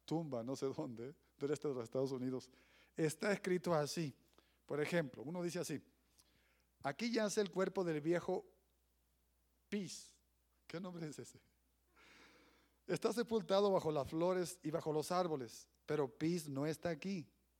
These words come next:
Simplemente, eh, el envase,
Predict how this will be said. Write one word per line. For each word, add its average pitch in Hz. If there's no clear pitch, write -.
Simplemente, 190
eh, 147
el 156
envase, 156